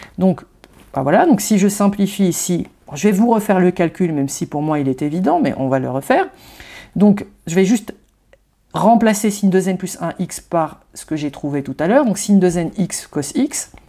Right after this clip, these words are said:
sin deux n x cosinus x, euh, plus cos deux n x sin x.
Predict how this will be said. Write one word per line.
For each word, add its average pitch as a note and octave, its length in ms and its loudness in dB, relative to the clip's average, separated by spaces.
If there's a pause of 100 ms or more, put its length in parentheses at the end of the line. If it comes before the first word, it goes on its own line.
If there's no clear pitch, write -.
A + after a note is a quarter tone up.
(880)
sin F3 240 0
deux D3+ 300 2
n C#3+ 180 -2
x - 420 -6 (840)
cosinus D#3+ 640 2
x, C#4 360 4 (1600)
euh, C#3+ 720 6
plus A#3+ 280 6
cos G3+ 220 2
deux F3+ 200 6
n D#3+ 160 0
x C4+ 200 2
sin G#3 220 2
x. - 400 -6